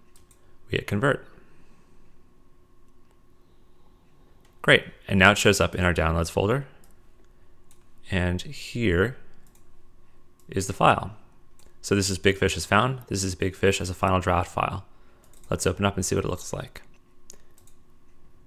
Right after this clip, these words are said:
And here we have it.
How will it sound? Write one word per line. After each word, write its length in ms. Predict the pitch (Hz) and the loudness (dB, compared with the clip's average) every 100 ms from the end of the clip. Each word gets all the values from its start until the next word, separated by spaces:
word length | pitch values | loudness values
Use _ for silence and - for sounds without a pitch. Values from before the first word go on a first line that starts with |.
| - - - - - - - - - - - - - - - - - - - - - - - - - - - - _ - | -20 -20 -20 -20 -20 -20 -20 -20 -20 -20 -20 -20 -20 -20 -20 -20 -20 -20 -20 -20 -20 -20 -20 -20 -20 -20 -20 -20 _ -2
And 160 | 101 | 0
here 140 | 95 95 | 6 6
we 100 | 104 | 6
have 180 | 143 | 2
it. 120 | 139 | 0